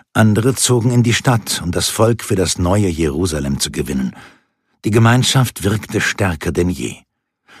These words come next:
Jocelyn sah glühende Entschlossenheit in den Gesichtern. Wie es schien, wollten alle Teil des neuen Plans sein.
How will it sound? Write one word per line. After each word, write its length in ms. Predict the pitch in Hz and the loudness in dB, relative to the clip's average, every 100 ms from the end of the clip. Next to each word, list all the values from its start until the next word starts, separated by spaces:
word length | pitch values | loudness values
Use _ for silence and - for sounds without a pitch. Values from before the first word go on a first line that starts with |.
| _ _ | _ _
Jocelyn 520 | - 104 - 123 139 123 | -2 0 4 4 4 2
sah 260 | 98 107 | 2 0
glühende 580 | 85 90 123 139 113 107 | 0 0 0 2 2 2
Entschlossenheit 800 | - - 117 98 - 76 65 - | 0 -2 -2 -2 -2 -2 -4 -4
in 120 | 73 | -6
den 140 | 73 73 | -4 -4
Gesichtern. 640 | 76 82 - - - 101 _ _ _ _ _ _ - | -4 -4 -6 -10 -10 -12 _ _ _ _ _ _ -4
Wie 180 | 90 113 | 2 4
es 160 | 107 | 4
schien, 380 | - 139 143 120 | 2 2 4 4
wollten 400 | 104 113 - 101 | 2 0 0 -2
alle 380 | - 113 120 120 | 2 2 4 0
Teil 360 | - 117 120 117 | -2 0 2 2
des 260 | 113 101 | 0 0
neuen 380 | 98 107 95 82 | 2 2 2 -2
Plans 400 | - 98 73 65 | -2 -2 -2 -2
sein. 320 | - 64 62 | -4 -6 -10